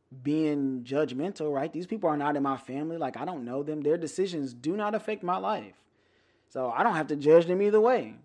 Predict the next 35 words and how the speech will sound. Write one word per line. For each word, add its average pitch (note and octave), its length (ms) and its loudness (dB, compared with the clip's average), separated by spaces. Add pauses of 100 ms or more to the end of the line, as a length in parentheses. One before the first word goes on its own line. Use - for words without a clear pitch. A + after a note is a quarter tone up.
(100)
Now, D3 320 -2
if C#3+ 140 -6
my D3 160 0
wife C#3 420 4
was D#3 160 -2
kicking D3+ 300 -4
down C3+ 240 -4
somebody's B2+ 440 -8
door, C#3 440 -6 (1200)
<sighs> - 680 -8
now C3+ 160 -8
we D#3+ 80 -4
gotta D3 160 0
have C3 100 -6
a A#2 60 -12
talk, - 580 -12 (960)
right? B2+ 320 -10 (680)
It's - 180 -20
probably C3+ 420 -2
gonna B2 140 -8
be B2 80 -6
more A#2+ 240 -6
than A2+ 160 -12
a A2+ 60 -14
talk. A2+ 440 -12
You A2+ 60 -12
know, A#2 160 -12
we B2 240 -12 (640)
probably D#3+ 480 -2
need C3+ 220 0
to B2+ 60 -4
get A#2+ 220 -6
some A2 220 -12
help A2+ 500 -8
there, G#2 380 -12